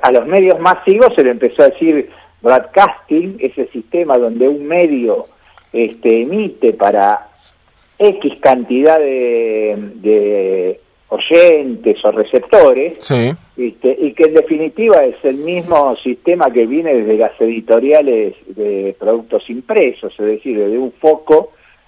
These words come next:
Speaker 1: eh, producís gran cantidad de textos y que no sabés dónde terminan.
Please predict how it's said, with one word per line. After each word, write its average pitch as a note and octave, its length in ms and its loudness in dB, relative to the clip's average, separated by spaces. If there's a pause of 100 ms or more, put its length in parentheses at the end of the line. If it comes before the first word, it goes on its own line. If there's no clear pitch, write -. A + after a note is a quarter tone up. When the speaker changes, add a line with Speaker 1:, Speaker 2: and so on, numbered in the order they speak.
(120)
Speaker 1:
eh, G#2+ 220 0
producís B2+ 540 0
gran E3 280 4
cantidad C3+ 500 2
de D3 100 0
textos F#3 600 -2
y B2+ 100 -8
que B2+ 140 -6
no C#3 100 -4
sabés C#3+ 320 0
dónde C3 220 -2
terminan. D3+ 720 -4